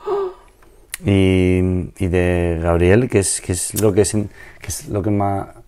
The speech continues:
Speaker 2: que has aprendido de ella o que te, que te ayudó y que te hizo, eh, también, pues, querer hacer la formación de Cinco Ritmos?
Speaker 1: Bueno, yo conocí los Cinco Ritmos antes de conocerla.
Speaker 2: Ajá.
Speaker 1: O sea, yo me enamoré de los Cinco Ritmos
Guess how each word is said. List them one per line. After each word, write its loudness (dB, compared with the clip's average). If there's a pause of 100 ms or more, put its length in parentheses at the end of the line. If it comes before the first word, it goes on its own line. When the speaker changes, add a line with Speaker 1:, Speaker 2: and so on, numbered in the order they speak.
(160)
Speaker 2:
que -4
has -2
aprendido 0
de -2
ella -2
o -6
que -6
te, -4
que -6
te -8
ayudó -2
y -6
que -8
te -4
hizo, -6 (680)
eh, -6
también, -4
pues, -10 (580)
querer -2 (120)
hacer -4
la 0
formación -8
de -6
Cinco -10
Ritmos? -6 (560)
Speaker 1:
Bueno, 0
yo 2
conocí -2
los -4
Cinco -6
Ritmos -6
antes -4
de -8
conocerla. -6
Speaker 2:
Ajá. 0
Speaker 1:
O 0
sea, -2
yo -2
me 0
enamoré 0
de 0
los -6
Cinco -4
Ritmos -6